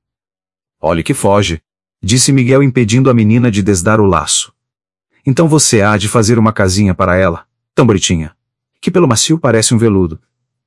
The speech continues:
E os olhos, tão lindos, eu conheço uns olhos ternos assim, não se lembra?" "Se me lembro", atalhou Miguel com um tremor na voz. "Pois não os estou vendo." Com sua volubilidade naral, já estava aberta longe da pergunta que fizera,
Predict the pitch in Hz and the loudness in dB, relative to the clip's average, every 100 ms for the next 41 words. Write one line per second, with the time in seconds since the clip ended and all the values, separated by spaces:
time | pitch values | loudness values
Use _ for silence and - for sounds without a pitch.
0 | _ _ - 120 113 143 101 - - _ | _ _ -4 0 2 2 0 -4 -6 _
1 | _ _ _ 170 123 123 107 - - _ | _ _ _ 2 4 2 2 -2 -6 _
2 | _ _ - 131 139 143 147 - 135 101 | _ _ -4 -2 0 2 2 0 0 2
3 | 123 123 - - 113 113 110 - 101 92 | 2 2 -2 0 0 0 0 -2 -2 -4
4 | - _ _ _ 92 85 95 87 71 - | -8 _ _ _ -4 -2 -2 -4 -6 -12
5 | - _ _ _ _ - - 135 92 90 | -20 _ _ _ _ -8 -2 0 2 2
6 | 113 107 87 _ _ - - 160 156 156 | 0 0 -4 _ _ -10 -2 0 2 2
7 | 123 123 123 131 131 123 123 127 107 113 | 0 0 0 0 0 0 0 0 2 2
8 | 139 123 98 101 - - - _ _ _ | 2 0 0 0 -2 -6 -12 _ _ _
9 | _ _ - 143 123 135 117 120 127 110 | _ _ 0 2 2 2 2 0 0 0
10 | 104 110 92 - _ _ _ _ _ _ | 2 0 0 -6 _ _ _ _ _ _
11 | - 123 - 123 113 107 101 92 104 101 | -2 0 0 0 0 0 0 0 0 2
12 | 98 92 87 69 - 80 98 101 - 107 | 2 2 0 -4 -10 -4 -2 -2 -2 0
13 | 104 98 120 - 95 92 117 117 95 92 | 0 0 -2 0 0 2 2 2 0 -2
14 | - 95 92 113 117 104 - 95 80 76 | -2 -4 0 -2 -2 -6 -4 -4 -4 -8
15 | - | -12